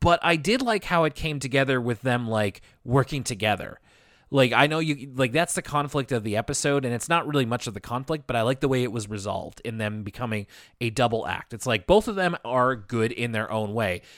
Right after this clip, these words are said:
Arthur is good at, is seemingly good at the magic tricks, but not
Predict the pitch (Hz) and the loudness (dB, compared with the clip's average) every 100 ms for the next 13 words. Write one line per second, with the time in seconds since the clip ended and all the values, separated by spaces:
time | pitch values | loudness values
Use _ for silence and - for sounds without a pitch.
0 | - - 120 135 139 143 131 - 127 117 | -20 -2 2 2 2 0 0 0 -2 -2
1 | 104 113 113 107 - 104 101 - - _ | -4 0 0 -2 -4 -2 -2 -4 -14 _
2 | _ _ - - 143 135 - 285 240 165 | _ _ -18 -4 -2 0 0 0 0 0
3 | 143 131 - - _ 131 180 170 135 131 | 2 2 0 -8 _ 0 2 2 2 0
4 | 131 131 - - 127 110 - 120 123 110 | 0 -2 -6 0 0 0 -4 -2 -2 0
5 | 120 110 | -2 -2